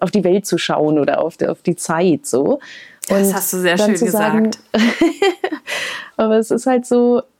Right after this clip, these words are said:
Speaker 1: einfach ein, so, so ein schönes To-Do und man hat ja immer, also man sieht ja immer auch so gleich seinen Erfolg und, ähm, sieht ja, was man sieht, äh, kann man dann ernten. Also irgendwie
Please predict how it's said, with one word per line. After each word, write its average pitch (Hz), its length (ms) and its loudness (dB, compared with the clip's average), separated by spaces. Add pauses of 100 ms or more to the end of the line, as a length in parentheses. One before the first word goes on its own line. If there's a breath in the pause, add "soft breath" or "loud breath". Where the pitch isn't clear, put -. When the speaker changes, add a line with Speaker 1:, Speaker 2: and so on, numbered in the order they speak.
Speaker 1:
einfach 240 300 0
ein, 233 260 0
so, 233 260 2
so 220 140 0
ein 220 60 2
schönes 240 420 2
To-Do 226 400 2
und 220 200 2
man 208 200 0
hat 226 140 -4
ja 190 100 2
immer, 170 280 0
also 175 180 0
man 185 180 2
sieht 226 160 2
ja 196 120 0
immer 180 180 0
auch 180 60 -6
so 180 140 -2
gleich 175 240 0
seinen 175 180 -2
Erfolg 196 560 0
und, 170 300 0
ähm, 165 280 0 (460 loud breath)
sieht 220 320 2
ja, 196 180 2
was 185 160 -2
man 185 180 4
sieht, 185 600 0
äh, 190 140 2
kann 190 180 -2
man 185 120 2
dann 175 200 0
ernten. 202 480 2
Also 185 200 2
irgendwie 220 600 4